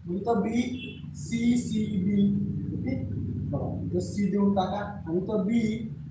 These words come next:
सी सी बी. म्हणजे तुम्हाला थोडक्यात याचं उत्तर काय भेटणार आहे? सी बी, अ, सी बी, सी बी,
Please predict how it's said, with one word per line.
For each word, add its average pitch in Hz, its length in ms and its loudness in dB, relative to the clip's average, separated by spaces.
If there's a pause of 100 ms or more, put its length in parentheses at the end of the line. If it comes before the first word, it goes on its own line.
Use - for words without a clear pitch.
सी 226 560 -4 (100)
सी - 360 -2
बी. - 640 -2 (180)
म्हणजे 208 220 -2
तुम्हाला 269 560 2 (140)
थोडक्यात 262 680 2
याचं 208 240 0
उत्तर - 460 0
काय 285 240 2
भेटणार 294 280 0
आहे? 302 420 -2
सी 277 540 0 (440)
बी, 247 680 0 (500)
अ, 170 380 4
सी 247 540 -4
बी, 233 540 -2
सी 262 320 2
बी, 233 560 0